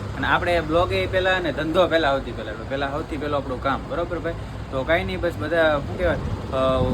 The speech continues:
બ્લોગને સપોર્ટ કરજો, બરોબર? મતલબ ચેનલ પર ન હોય તો ચેનલને સબસ્ક્રાઇબ કરી દેજો, બરોબર? એ તો સાંજ પડવામાં વાર છે, આપણે સાંજે લાસ્ટમાં બ્લોગ પૂરો કરીશું, બરોબર? તો હવે કસ્ટમરમાં હતો ને એટલે પછી મારી પાસે ટાઈમ ન રહ્યો બ્લોગ બનાવવાનો, પછી આ બધું જો ને અત્યારે સાંજે પડી ગઈ, જો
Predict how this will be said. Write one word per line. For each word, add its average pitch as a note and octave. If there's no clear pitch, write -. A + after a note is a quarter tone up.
બ્લોગને D3+
સપોર્ટ F#3
કરજો, F3+
બરોબર? F#3
મતલબ D#3+
ચેનલ D#3
પર E3
ન D#3
હોય E3+
તો E3
ચેનલને D#3
સબસ્ક્રાઇબ B2+
કરી C3+
દેજો, B2
બરોબર? G3+
એ E3+
તો G3+
સાંજ G3+
પડવામાં G#3
વાર G#3
છે, A3
આપણે F3+
સાંજે D#3
લાસ્ટમાં C#3+
બ્લોગ C3+
પૂરો C3+
કરીશું, B2+
બરોબર? A3
તો F#3
હવે G#3
કસ્ટમરમાં G#3+
હતો A3
ને G#3
એટલે G3
પછી G3
મારી F3+
પાસે E3+
ટાઈમ D#3+
ન D#3
રહ્યો D#3+
બ્લોગ D3
બનાવવાનો, D#3
પછી C3+
આ C3+
બધું C3+
જો F3
ને D3+
અત્યારે C#3
સાંજે C#3+
પડી B2+
ગઈ, A2+
જો C3